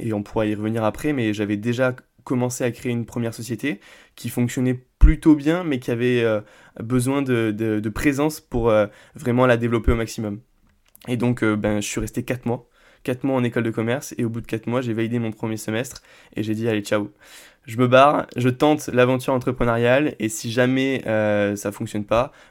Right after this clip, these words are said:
ben, l'année d'après, je reprends mes études. » Et si aujourd'hui on fait un podcast ensemble, c'est que finalement ça a fonctionné et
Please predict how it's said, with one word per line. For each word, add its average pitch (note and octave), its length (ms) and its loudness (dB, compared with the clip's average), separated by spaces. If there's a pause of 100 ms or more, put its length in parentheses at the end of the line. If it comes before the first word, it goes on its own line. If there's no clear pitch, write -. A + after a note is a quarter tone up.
ben, - 80 -4
l'année G#2 160 0
d'après, G#2+ 320 0
je A2+ 80 -10
reprends G#2 220 -8
mes G#2 120 -6
études. » B2+ 380 -8 (500)
Et A#2 60 -12
si - 180 -12
aujourd'hui G#2+ 300 -6
on A#2 60 -4
fait - 140 -10
un G#2+ 40 -6
podcast A2+ 460 -8
ensemble, B2 280 -6
c'est B2 160 -12
que G#2 280 -6
finalement A2 400 -4
ça A2+ 240 0
a G#2+ 40 0
fonctionné A2+ 760 -2
et G2 140 -6